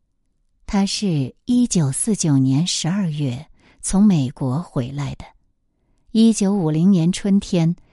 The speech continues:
重庆解放以后，我和四个孩子才树桩北上。当时小女舒丽生在重庆。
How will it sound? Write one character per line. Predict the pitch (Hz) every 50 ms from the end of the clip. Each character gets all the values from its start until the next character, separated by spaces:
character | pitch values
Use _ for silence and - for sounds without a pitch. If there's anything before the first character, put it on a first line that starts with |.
| _ -
重 | - - 214 185 190 214
庆 | - - 254 214
解 | 185 - 156 131
放 | - 196 190 175
以 | 160 135 123
后， | 113 - - 156 - - _ _ _ _ - -
我 | 214 180 170
和 | - 175 185
四 | - - - 208
个 | - 165
孩 | 156 - - 151 120 117 127
子 | 143 - - - - - _ _ _ _ _ _ -
才 | - - 180 151 160 170
树 | - - - 240 190
桩 | 160 - - 202 196 208 208
北 | - 147 - -
上。 | - - - - 185 160 156 - _ _ _ _ _ _ _ _ _ -
当 | 185 185 180
时 | 190 - - 147 127 127 131 151 - - - _ -
小 | - - - 160 160 208
女 | 220 190 143 113
舒 | 131 - - - 214 220 226
丽 | 220 226 226 175 120 - - - - _ _ _ _ -
生 | - - - 208 190 190 190
在 | 185 - 196 131 123
重 | - - - 127 117 131 135
庆。 | - - - 208 185 165